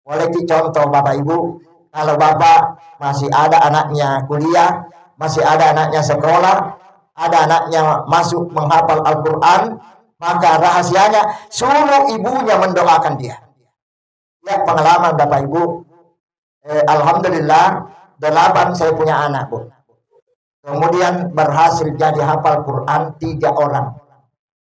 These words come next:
Kenapa? Komat tamat di mah kapal upasai mamakna. Doakan, doakan dia. Alhamdulillah, mengganti selesai itu. Ya, komat kuliah nak ta, ya, nah tersendak-sendak, hmm,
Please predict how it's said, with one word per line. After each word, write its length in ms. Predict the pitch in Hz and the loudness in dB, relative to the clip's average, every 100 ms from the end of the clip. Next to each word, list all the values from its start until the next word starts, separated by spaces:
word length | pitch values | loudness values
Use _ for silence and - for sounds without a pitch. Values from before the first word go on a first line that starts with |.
| _ | _
Kenapa? 720 | 160 180 208 170 160 - - | -2 0 2 2 0 -6 -6
Komat 320 | 160 160 151 | 0 0 2
tamat 320 | 156 160 170 | 2 2 2
di 80 | 165 | 0
mah 160 | 160 - | -2 -2
kapal 360 | 143 156 160 143 - - | 0 2 2 2 0 -8
upasai 880 | 131 160 156 - 170 156 143 - - | -2 0 2 0 -2 -2 -6 -10 -6
mamakna. 640 | - 156 160 156 131 - - | -2 0 -2 -4 -10 -14 -6
Doakan, 480 | 202 196 202 180 160 | 0 4 4 2 0
doakan 320 | 160 185 170 135 | 0 2 0 -4
dia. 160 | 117 - - _ - | -8 -14 -20 _ -4
Alhamdulillah, 1040 | 165 156 147 131 151 151 139 135 131 123 | 0 2 0 -2 -2 -2 -4 -2 -2 -2
mengganti 400 | 139 147 156 180 | 0 -2 -2 -6
selesai 400 | - 151 147 143 - | -4 -2 -2 -2 -2
itu. 120 | - - - _ _ _ _ _ | -6 -20 -20 _ _ _ _ _
Ya, 200 | 135 123 117 - _ _ | -6 -6 -6 -18 _ _
komat 280 | - 185 185 | -2 0 0
kuliah 360 | 170 185 185 180 | 0 2 2 2
nak 280 | 175 180 170 | 0 0 2
ta, 320 | 160 139 - - - | 2 2 -6 -16 -10
ya, 480 | 127 151 139 - - 143 | 0 0 0 -6 -8 0
nah 240 | 160 - | 0 2
tersendak-sendak, 800 | 175 147 170 170 202 233 190 - | -2 -2 0 0 0 2 2 0
hmm, 300 | 180 160 - | -6 -8 -10